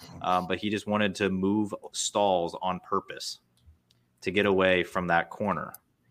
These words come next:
So never found out what, uh, what happened.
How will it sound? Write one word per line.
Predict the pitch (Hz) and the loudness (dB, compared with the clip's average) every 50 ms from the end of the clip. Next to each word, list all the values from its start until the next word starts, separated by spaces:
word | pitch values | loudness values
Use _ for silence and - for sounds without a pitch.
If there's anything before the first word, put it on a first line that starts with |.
| _ _ - - - _ _ _ _ _ _ _ _ _ _ _ _ _ _ _ _ _ _ _ _ _ _ | _ _ -20 -20 -20 _ _ _ _ _ _ _ _ _ _ _ _ _ _ _ _ _ _ _ _ _ _
So | - - - 85 80 80 78 78 78 - - - - - | -20 -12 -8 -6 -4 -4 -4 -6 -8 -10 -14 -18 -12 -4
never | 104 107 127 139 | -2 0 0 2
found | - 170 165 160 | 4 4 6 8
out | 160 160 147 | 8 8 8
what, | 139 135 | 8 8
uh, | 131 131 131 | 6 6 4
what | - - 117 117 120 | 2 2 0 0 2
happened. | 127 127 131 - 175 - | 2 0 -2 -2 -6 -12